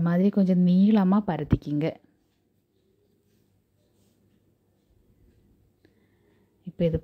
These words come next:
பரத்தியாச்சு. இனி இது டெக்கரேஷனுக்காக கொஞ்சம் கருப்பு எள்ளு சேர்த்துக்கிடுதேன்.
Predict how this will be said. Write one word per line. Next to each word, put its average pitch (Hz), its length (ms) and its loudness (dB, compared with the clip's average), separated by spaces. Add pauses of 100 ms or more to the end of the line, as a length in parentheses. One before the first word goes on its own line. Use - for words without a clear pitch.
பரத்தியாச்சு. 151 600 -4 (640)
இனி 196 200 2
இது 175 180 0
டெக்கரேஷனுக்காக 180 920 0
கொஞ்சம் 170 520 0
கருப்பு 202 360 0 (160)
எள்ளு 175 200 2 (100)
சேர்த்துக்கிடுதேன். 156 600 -2